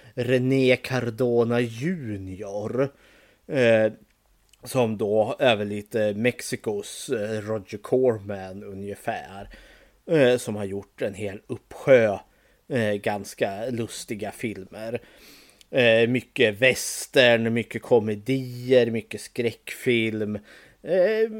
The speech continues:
my-, mycket liksom slis och naket. Eh, lite kan man nämna väl liksom om,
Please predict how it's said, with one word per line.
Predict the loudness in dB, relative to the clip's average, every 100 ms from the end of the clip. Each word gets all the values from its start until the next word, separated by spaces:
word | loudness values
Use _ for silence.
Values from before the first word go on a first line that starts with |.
| -14 -14
my-, | -12 -2
mycket | -2 -2 0 0
liksom | 2 -2 -4
slis | -8 -10 -6 -6 -6 -10 -6 -6 -6 -14 -12 -10
och | -4 -4
naket. | 0 0 0 -2 _ -6 -4 -4 _ -16 -16 _ _ -20 -20 -20 -20 _ _ _ _ _
Eh, | 6 10 12 10 8 2 -18 _ _ _ _ _ _ _ _ _ _ -8
lite | 0 0 2 2
kan | 4 2
man | 4
nämna | 4 6 6
väl | 4 0
liksom | -4 2 2 4
om, | 2 2 2